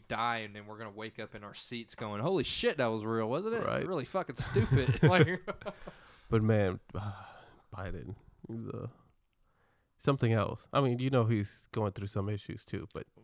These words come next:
Speaker 1: But, yeah,
Speaker 2: mental issue. <laughs>
Speaker 1: well, yeah, he's in decline. It's obvious. And, uh, I can't wait to see how many, how worse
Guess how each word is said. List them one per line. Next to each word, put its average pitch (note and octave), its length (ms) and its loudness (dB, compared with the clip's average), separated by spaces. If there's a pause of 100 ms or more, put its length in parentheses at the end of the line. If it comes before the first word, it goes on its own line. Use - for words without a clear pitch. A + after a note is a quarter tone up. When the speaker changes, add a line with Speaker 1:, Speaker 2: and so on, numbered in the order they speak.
(100)
Speaker 1:
But, D#3 220 0
yeah, E3 120 8
Speaker 2:
mental C3 180 4
issue. F#2 260 -4 (300)
<laughs> - 280 -4
Speaker 1:
well, C#3+ 260 -4
yeah, D#3+ 180 0
he's C3 200 -4
in C3 340 -8
decline. C3 520 -6
It's G2 140 -12
obvious. A2 540 -4 (100)
And, A2+ 160 -4
uh, G#2 380 -2 (1500)
I - 80 -2
can't E3+ 260 0
wait C#3 220 0
to C3 60 -10
see A#2+ 200 -4
how A2+ 180 -4
many, A2 340 -8 (160)
how A#2+ 180 -2
worse A#2+ 600 -4